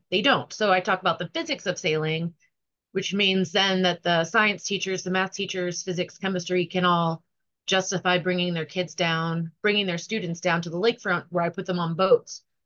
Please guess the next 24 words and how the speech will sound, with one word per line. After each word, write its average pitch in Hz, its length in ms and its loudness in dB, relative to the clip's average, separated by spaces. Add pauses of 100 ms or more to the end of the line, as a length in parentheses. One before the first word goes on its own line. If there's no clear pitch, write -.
(120)
which 160 120 -10
is 175 120 -2
my 190 160 4
real 165 280 0
intent. 139 400 -8 (600)
Um, 139 440 0 (1040)
you 180 140 0
know, 151 320 -2
we 214 180 2
talk 233 280 2
about 220 180 4
maritime 220 460 2
jobs 208 340 0
if 196 120 -8
anybody 190 360 0
asks 190 360 -2
us. 214 360 -6 (380)
The 175 80 2
examples 190 480 2
I 190 80 4
use 196 400 0
are, 160 420 0
you 151 120 -8
know, 143 240 -4